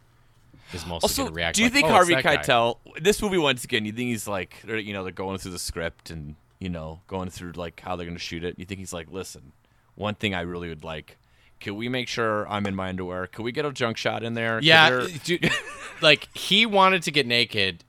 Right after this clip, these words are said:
Speaker 1: and Paul Schrader probably was fine with it. But this, I'm sure Universal was like, "No way.
Speaker 2: <laughs>
Speaker 1: Absolutely not."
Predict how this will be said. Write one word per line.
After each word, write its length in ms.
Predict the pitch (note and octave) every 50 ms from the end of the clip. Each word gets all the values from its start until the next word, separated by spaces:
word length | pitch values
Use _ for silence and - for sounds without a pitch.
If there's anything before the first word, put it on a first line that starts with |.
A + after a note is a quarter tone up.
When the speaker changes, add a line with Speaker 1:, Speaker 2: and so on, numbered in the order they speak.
| -
Speaker 1:
and 520 | - G#2 G#2 G2+ G2+ G2 F#2+ G2 F#2+ - - _ _ -
Paul 240 | - - C#3+ D#3+ D#3+
Schrader 340 | - - D#3+ D#3 D3+ C3+ B2
probably 560 | - - B2 B2 C3+ C3+ B2+ A2+ G#2+ A2 G#2+
was 200 | G2 F#2+ - -
fine 320 | - A2 G#2 G#2 G2+ F#2+
with 180 | F2+ E2+ - -
it. 180 | E2+ D#2+ D#2+ - _ _ _ _ _ _ _ _ _ _ - -
But 140 | A2 G#2+ -
this, 180 | G#2 - - - -
I'm 100 | B2 A#2+
sure 240 | G#2+ - - D#3 C#3+
Universal 640 | C3+ C3 C#3 C3 A#2+ G#2 A#2+ B2 A#2 - B2 A2+
was 100 | G#2 -
like, 220 | G#2 G2 - - -
"No 400 | A#2+ A#2+ B2+ D3 D#3 F3+ F#3+ G3
way. 640 | F#3+ D#3+ B2 A2 B2 C#3+ C#3 C3 A2+ G2 E2+ E2+ - - - - - -
Speaker 2:
<laughs> 260 | - - - G5+ -
Speaker 1:
Absolutely 720 | C#3 D#3 F3 F#3+ F3+ - - F#3+ F#3+ F#3 F3+ E3 D#3 C#3
not." 380 | C3 C3 C#3 C3 A#2+ G#2 -